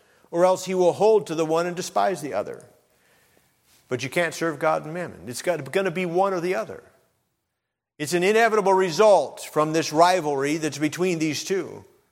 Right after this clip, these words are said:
You see, beloved, something happens when you begin to s-, s-, pursue the accumulation of wealth.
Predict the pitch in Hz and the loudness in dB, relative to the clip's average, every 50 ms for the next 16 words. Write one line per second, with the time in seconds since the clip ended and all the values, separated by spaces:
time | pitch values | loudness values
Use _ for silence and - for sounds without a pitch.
0 | _ _ _ _ _ _ _ _ _ _ _ _ _ _ _ _ _ _ _ _ | _ _ _ _ _ _ _ _ _ _ _ _ _ _ _ _ _ _ _ _
1 | - 131 127 - - 202 196 170 175 175 180 170 156 - - 208 196 185 175 147 | -12 -10 -8 -4 -4 -2 0 2 2 2 2 2 -2 -2 -2 -2 -2 -2 -4 -4
2 | 123 143 170 165 156 - 131 120 123 120 131 127 127 123 117 120 113 110 147 170 | -2 -2 -2 -2 -2 -4 -6 -8 -8 -8 -8 -6 -6 -6 -6 -6 -6 -4 -4 -4
3 | 180 180 170 180 - 165 143 - - - - - - 139 123 - - - - - | -6 -6 -10 -10 -10 -10 -10 -10 -12 -14 -14 -14 -12 -10 -10 -10 -10 -14 -12 -6
4 | - 147 - - - - 190 180 147 120 107 104 113 107 104 - - 139 135 135 | -4 -4 -4 -4 -6 -6 -4 -4 -4 -4 -4 -6 -6 -8 -8 -8 -8 -8 -6 -4
5 | 127 113 120 117 - - 123 110 107 107 104 87 80 - - - - | -2 -2 -2 -4 -4 -8 -10 -8 -6 -4 -6 -6 -6 -10 -16 -20 -20